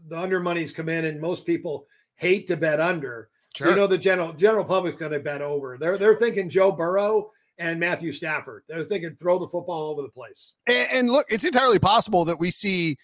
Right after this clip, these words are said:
Speaker 2: the Rams come out with a scripted, a great scripted drive. They take a shot down the field, they score, and then the Bengals do the same sort of thing where they get play action loose with T Higgins against a, you know, n-, a non-Jalen Ramsey corner,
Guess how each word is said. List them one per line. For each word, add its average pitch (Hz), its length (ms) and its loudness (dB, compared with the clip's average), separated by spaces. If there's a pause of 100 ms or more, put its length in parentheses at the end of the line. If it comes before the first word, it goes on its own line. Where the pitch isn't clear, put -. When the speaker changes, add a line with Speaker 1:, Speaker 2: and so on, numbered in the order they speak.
(260)
Speaker 2:
the 170 80 -2
Rams 180 320 2
come 190 160 2
out 170 180 4
with 156 80 -6
a 143 60 -2
scripted, 170 600 -2
a 165 60 -2
great 170 280 0
scripted 160 340 -2
drive. 156 400 4
They 143 80 -4
take 160 120 -2
a 143 60 -8
shot 175 300 0
down 170 120 2
the 160 60 0
field, 156 340 2
they 160 140 2
score, 156 480 2 (220)
and 196 100 2
then 220 80 2
the 202 80 2
Bengals 214 300 2
do 208 140 0
the 175 100 4
same 190 260 0
sort 175 160 0
of 135 80 -4
thing 175 300 2
where 156 80 2
they 151 100 0
get 160 160 -4
play 170 180 2
action 165 340 0
loose 160 380 0 (220)
with 156 140 -6
T 185 160 0
Higgins 165 360 0
against 156 300 -4
a, 143 180 0
you 170 60 -6
know, 147 80 0
n-, 135 260 -2
a 151 60 -2
non-Jalen 156 560 0
Ramsey 143 240 -4
corner, 151 460 -2